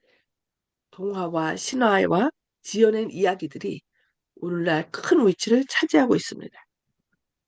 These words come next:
그와 같은 성질의 책들을 학교에서 사용하고 있으며, 그런 책들은 많은 가정에서도 발견되고 있습니다.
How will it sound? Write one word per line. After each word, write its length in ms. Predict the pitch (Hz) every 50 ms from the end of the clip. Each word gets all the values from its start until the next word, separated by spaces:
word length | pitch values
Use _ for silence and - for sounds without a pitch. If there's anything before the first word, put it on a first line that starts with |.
| _ _ _ _ _ _ _ _ _ _ _ _ _ _ _
그와 220 | _ - 247 240 240
같은 320 | 247 247 240 - 254 247
성질의 480 | 247 285 302 302 285 - 247 226 220 -
책들을 560 | - 294 - _ - 220 226 277 254 151 143 _ _ _ _ _ _ _ _ _ _ _
학교에서 560 | - - - - _ - 226 214 214 - 208
사용하고 540 | 226 - - 294 285 269 254 220 190 - -
있으며, 340 | - - - - - - - - - _ _ _ _ _ _ _
그런 300 | - 190 190 185 190 202
책들은 600 | - - - - _ - 202 247 262 190 143 - _ _ _ _ _ _ _ _ _ _ _ _
많은 560 | _ 156 160 151 - - 165 190 202 233 262 269
가정에서도 800 | - - 202 - 190 185 170 170 160 - 147 147 196 160 - -
발견되고 600 | - - - 131 - 190 175 165 160 139 139 -
있습니다. 440 | 180 180 - - - - - - -